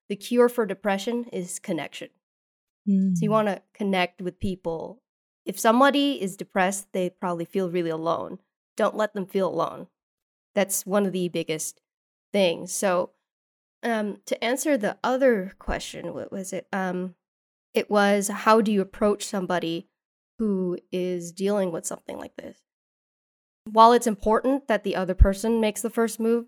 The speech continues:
Speaker 1: sometimes an intervention is needed, and that's so hard. I don't, I don't know what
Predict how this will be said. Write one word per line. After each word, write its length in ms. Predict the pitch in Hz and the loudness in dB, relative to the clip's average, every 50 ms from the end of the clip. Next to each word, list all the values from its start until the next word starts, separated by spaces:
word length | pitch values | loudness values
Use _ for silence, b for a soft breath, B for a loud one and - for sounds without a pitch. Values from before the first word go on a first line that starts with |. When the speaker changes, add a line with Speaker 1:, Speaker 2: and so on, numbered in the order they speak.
| _ - | _ -12
Speaker 1:
sometimes 760 | - - - 202 196 202 - 208 196 190 190 190 185 - - _ - | -10 -4 -2 -2 -2 -2 -2 -2 -2 0 -2 -4 -6 -8 -16 _ -6
an 140 | 190 196 185 | -4 -2 0
intervention 560 | 185 185 185 180 190 180 - 202 - 180 175 | 0 0 -2 -2 -2 -4 -4 -4 -4 -4 -4
is 200 | 180 185 175 185 | -4 -4 -4 -6
needed, 360 | 160 151 147 - 127 - - - | -6 -6 -6 -6 -8 -8 -8 -10
and 220 | 175 170 170 175 _ _ _ _ _ _ _ _ - | -10 -10 -10 -10 _ _ _ _ _ _ _ _ -4
that's 180 | 214 202 - | -4 -2 -2
so 200 | - 202 170 165 | -2 -2 -2 -2
hard. 260 | 170 165 160 156 160 | -2 -4 -4 -4 -4
I 120 | 165 175 180 | -2 -2 -2
don't, 140 | 185 185 - | -2 -2 -2
I 100 | 190 190 | -2 0
don't 160 | 190 208 208 | 0 2 2
know 240 | 202 202 202 202 202 | 4 4 4 4 4
what 460 | 190 190 185 185 180 185 185 185 _ | 2 2 2 2 2 0 0 -4 _